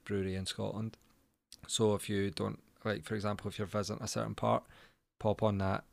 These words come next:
and you'll be able to see what's close to you. You don't need to worry about doing much research. Literally point and shoot. Go on the map.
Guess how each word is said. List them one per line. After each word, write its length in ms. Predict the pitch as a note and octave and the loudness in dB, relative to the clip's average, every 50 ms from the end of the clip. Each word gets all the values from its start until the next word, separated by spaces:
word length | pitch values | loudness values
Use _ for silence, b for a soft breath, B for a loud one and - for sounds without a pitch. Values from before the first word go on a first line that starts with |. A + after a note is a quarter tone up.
| _ - | _ -6
and 100 | - G#2 | -4 -2
you'll 100 | G2 F2+ | -2 0
be 100 | - G2 | 0 -2
able 80 | F#2+ - | -2 -2
to 40 | - | -2
see 140 | - - G2 | -4 -4 -4
what's 140 | F#2 - | -4 -6
close 280 | - - G2+ F#2+ F#2 - | -6 -6 -6 -4 -4 -4
to 80 | - G2+ | -4 -6
you. 120 | F#2+ F#2+ - _ _ - | -6 -8 -10 _ _ -10
You 80 | A2 G2+ | -6 -4
don't 160 | G#2 G2+ G2 | -2 -2 -2
need 100 | F#2+ G2 | -2 -4
to 100 | - F#2+ | -6 -6
worry 160 | F#2 F#2 F#2 | -4 -4 -4
about 260 | F#2 - F#2+ F#2 F#2 - - _ _ _ _ _ _ _ _ _ _ _ _ | -4 -4 -4 -6 -6 -8 -12 _ _ _ _ _ _ _ _ _ _ _ _
doing 180 | - G#2 F#2+ F#2+ | -4 -2 -2 -2
much 220 | G2 G2+ - - | -4 -6 -6 -8
research. 540 | - F#2+ F#2 - G#2 G2 F#2+ - - - - - - | -8 -8 -6 -4 -4 -4 -4 -6 -8 -10 -10 -10 -6
Literally 480 | G#2+ G2+ - - - - G2 F#2+ F#2 - - _ _ _ _ _ _ _ _ _ _ _ _ _ _ _ _ _ | -4 -4 -4 -4 -6 -6 -6 -6 -8 -10 -14 _ _ _ _ _ _ _ _ _ _ _ _ _ _ _ _ _
point 260 | - G#2 F#2+ F#2 - | -4 -4 -4 -2 -4
and 80 | G2 | -6
shoot. 220 | - - G2+ F#2 - _ _ - _ _ _ _ - | -6 -6 -6 -8 -8 _ _ -20 _ _ _ _ -6
Go 100 | - G#2 | -4 -2
on 80 | G2 | -2
the 60 | F#2 F2+ | -2 -2
map. 260 | F2+ F2+ - - | -4 -4 -6 -10